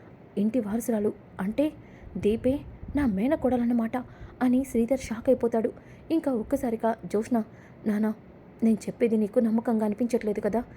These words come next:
ఇదిగో కత్తి. నువ్వు ఇప్పుడు నిజం చెప్పకపోతే ఇప్పుడే ఇక్కడే నేను ఈ కత్తితో పొడుచుకొని చస్తాను నాన్న" అని చెప్పేసి ఇక జోష్న ఒక్కసారిగా కత్తి తీసుకొని ఇక తన చేతిని కోసుకోబోతుంది. దాంతో ఒక్కసారిగా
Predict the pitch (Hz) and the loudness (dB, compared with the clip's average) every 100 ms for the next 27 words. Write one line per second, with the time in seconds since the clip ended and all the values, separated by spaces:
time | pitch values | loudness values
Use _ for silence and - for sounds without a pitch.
0 | - - - 226 226 208 196 220 - - | -20 -8 0 0 2 -2 -2 -6 -8 -20
1 | - - - - 226 190 175 180 175 180 | -20 -20 -20 0 2 2 0 -4 -2 0
2 | 226 - 240 226 214 208 214 - - - | 0 -2 -2 -2 0 0 -2 -4 -20 -6
3 | 220 240 285 233 - - 226 - 233 233 | -6 0 2 2 -4 -6 -4 0 0 -2
4 | - - 226 190 - 156 240 240 208 - | -4 0 2 2 -2 -4 -2 0 -2 -2
5 | 226 254 - - - - 294 311 240 196 | -2 -2 -4 -16 -4 0 0 2 0 2
6 | 220 - - 262 240 - 226 - - - | 0 -2 -2 0 0 -2 -2 -4 -8 -16
7 | - - 254 220 180 226 233 220 - - | -16 -6 -2 -2 -2 -2 -2 -4 -4 -6
8 | - - 254 202 226 226 214 247 240 - | -4 -4 -4 -4 -4 -2 -4 -2 -2 -2
9 | 220 226 - - - - 240 240 233 - | -2 -4 -6 -18 -10 -8 -2 -2 -4 -2
10 | 254 240 226 226 233 247 226 226 247 226 | 0 0 0 0 2 0 -2 0 0 2
11 | 220 220 220 - - - - - 208 208 | 2 2 2 -2 -12 -20 -20 -8 -4 -2
12 | 202 185 - 240 233 214 220 | -2 -2 -2 0 0 -2 -6